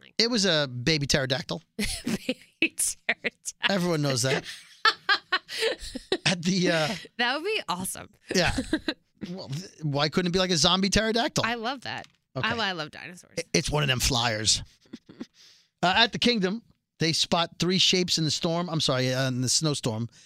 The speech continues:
Speaker 2: The Kingdom group, uh, spots three shapes in the storm. They assume they were Whispers. Did you think
Speaker 1: That
Speaker 2: they were
Speaker 1: was
Speaker 2: Whispers?
Speaker 1: creepy as shit because I thought they were moving, and then I was like,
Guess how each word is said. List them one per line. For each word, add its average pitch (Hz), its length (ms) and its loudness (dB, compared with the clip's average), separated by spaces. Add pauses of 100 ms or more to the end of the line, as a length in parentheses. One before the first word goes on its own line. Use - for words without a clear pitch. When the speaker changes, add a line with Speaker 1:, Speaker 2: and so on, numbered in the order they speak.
(220)
Speaker 2:
The 139 100 -2
Kingdom 170 360 0
group, 139 340 -4
uh, 143 60 -4
spots - 360 -2
three 175 140 -2
shapes 156 320 0
in 139 40 -2
the 127 60 0
storm. 120 380 -2 (340)
They 180 120 4
assume 240 240 2
they 214 80 2
were 175 60 2
Whispers. 160 380 -2
Did 123 120 -2
you 208 80 0
think 285 140 2
Speaker 1:
That - 60 2
Speaker 2:
they - 20 0
were - 80 2
Speaker 1:
was - 140 -2
Speaker 2:
Whispers? 240 200 -2
Speaker 1:
creepy 277 540 -4
as 208 100 -4
shit - 360 -2
because 240 300 -2
I 254 100 0
thought 302 320 -2
they 392 100 0
were 392 120 -4
moving, 415 520 -4
and 254 140 -2
then 269 120 2
I 262 80 2
was 247 120 -4
like, 220 260 -2